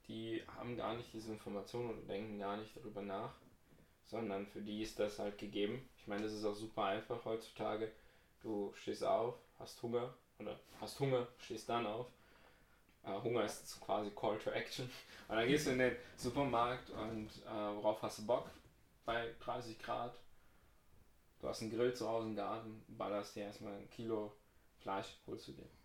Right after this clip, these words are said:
So, und wenige, die wenigsten denken halt darüber nach, was das überhaupt für Ketten dahinter ergibt. Ja, dass die Industrie Zahlen dadurch bekommt,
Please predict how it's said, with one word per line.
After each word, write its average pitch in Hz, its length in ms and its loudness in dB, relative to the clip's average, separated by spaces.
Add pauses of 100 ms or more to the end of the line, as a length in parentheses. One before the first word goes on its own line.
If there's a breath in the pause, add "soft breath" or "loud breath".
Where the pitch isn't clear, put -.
(300 soft breath)
So, 98 180 2
und 95 340 -2 (120)
wenige, 113 680 10 (300)
die 107 180 -2
wenigsten 117 440 4
denken 110 300 2
halt 104 160 -4
darüber 104 240 -4
nach, 107 300 -2
was 104 140 -10
das 104 180 -8
überhaupt 98 400 -2 (160)
für 101 340 0 (300)
Ketten - 420 -4
dahinter 107 480 -2 (160)
ergibt. 104 400 -8 (380 soft breath)
Ja, 104 200 0
dass 104 240 -2
die 107 100 -2
Industrie 113 680 0 (140)
Zahlen 117 560 2
dadurch 104 460 0 (420)
bekommt, 104 460 0